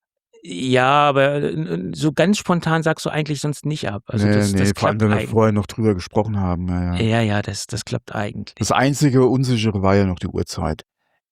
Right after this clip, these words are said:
Speaker 1: Ja gut, die hatten wir ja gestern, glaub ich, auch geklärt, die Uhrzeit. So
Speaker 2: Ja,
Speaker 1: ist
Speaker 2: ja,
Speaker 1: das.
Speaker 2: genau.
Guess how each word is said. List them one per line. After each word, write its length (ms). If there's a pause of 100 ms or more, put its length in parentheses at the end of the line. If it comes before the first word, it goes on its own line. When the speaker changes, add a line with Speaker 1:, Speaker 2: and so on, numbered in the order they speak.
Speaker 1:
Ja 240
gut, 220
die 80
hatten 120
wir 80
ja 60
gestern, 300
glaub 180
ich, 100
auch 120
geklärt, 400
die 60
Uhrzeit. 580 (720)
So 100
Speaker 2:
Ja, 120
Speaker 1:
ist 40
Speaker 2:
ja, 60
Speaker 1:
das. 80
Speaker 2:
genau. 380